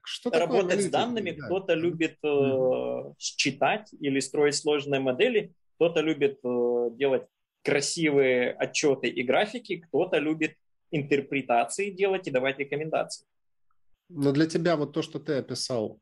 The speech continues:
Speaker 1: э, вот эта вот история, да, вот место аналитики в команде, да, желательно, чтобы это была какая-то кроссфункциональная команда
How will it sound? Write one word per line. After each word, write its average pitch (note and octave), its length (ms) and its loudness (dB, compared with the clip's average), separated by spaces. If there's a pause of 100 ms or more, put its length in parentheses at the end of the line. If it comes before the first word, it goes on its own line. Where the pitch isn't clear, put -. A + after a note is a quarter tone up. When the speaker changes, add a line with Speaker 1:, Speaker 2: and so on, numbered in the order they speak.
(220)
Speaker 1:
э, A2+ 240 -2
вот A2 200 0
эта G#2+ 180 0
вот F#2+ 140 -4
история, G#2 420 0
да, A2+ 400 0
вот A#2 280 -6 (180)
место C3 380 2
аналитики A#2 500 0
в - 80 -14
команде, A2 540 -2
да, D3+ 280 -2 (800)
желательно, B2 540 2
чтобы B2+ 240 -2
это C3 120 -4
была B2 240 2
какая-то A#2+ 300 -4
кроссфункциональная A#2+ 1000 -2
команда A3 380 0